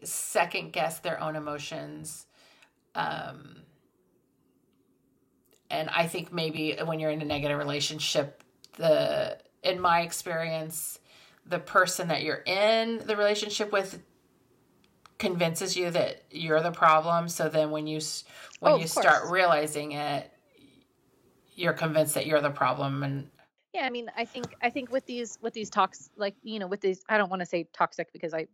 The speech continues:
Speaker 2: you know, I feel like that word is thrown around a lot, but, um, a, a lot of the time that you're in these sort of relationships that are going sour, um,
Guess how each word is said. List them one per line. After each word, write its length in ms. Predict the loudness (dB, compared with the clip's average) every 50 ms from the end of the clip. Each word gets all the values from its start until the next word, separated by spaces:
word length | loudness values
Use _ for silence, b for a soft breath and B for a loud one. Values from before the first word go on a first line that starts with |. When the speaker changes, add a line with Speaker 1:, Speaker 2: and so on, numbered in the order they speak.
| _ _ _ _ -16
Speaker 2:
you 140 | -12 -10 -8
know, 60 | -8
I 80 | -6
feel 140 | 0 0 0
like 80 | 2 2
that 140 | 0 0 2
word 160 | 2 2 2
is 80 | 0
thrown 180 | -2 -4 -2 0
around 140 | 0 2 2
a 40 | 4
lot, 220 | 6 6 4 4 2 B B B B B B B B
but, 280 | 0 4 4 4 4 2 _ _
um, 440 | -2 0 0 -2 -4 -8 -12 -20 _ _ _ _ _ _ _ _ _ _ _ _ _ _ _ _ _ _ _ -2
a, 120 | -2 -2 -2 -4 _
a 60 | -4 -4
lot 320 | 0 0 2 2 2 2
of 140 | 0 -2 -4
the 100 | -6 -6
time 520 | -4 -4 -4 -2 -2 -4 -8 -10 -14 -14 -8
that 140 | -6 -6 -4 -4
you're 140 | -6 -6 -6
in 500 | -4 -4 -2 -2 0 -2 -2 -2 -2 -4 -2
these 240 | 0 4 4 4 6
sort 140 | 6 6 6
of 100 | 6 6
relationships 840 | 4 4 4 2 0 -2 -4 -6 0 2 2 2 2 0 -6 -14 -4 0
that 240 | 2 2 2 2 -2 _ _ _
are 120 | -4 -4
going 360 | -2 0 -2 -2 -2 -6 -8 -8
sour, 540 | -2 -2 0 0 0 0 0 0 0 0 -2 -6 _ _ _ _ _ _ _ -2
um, 500 | 0 0 0 -4 -6 -10 -14 -18 -18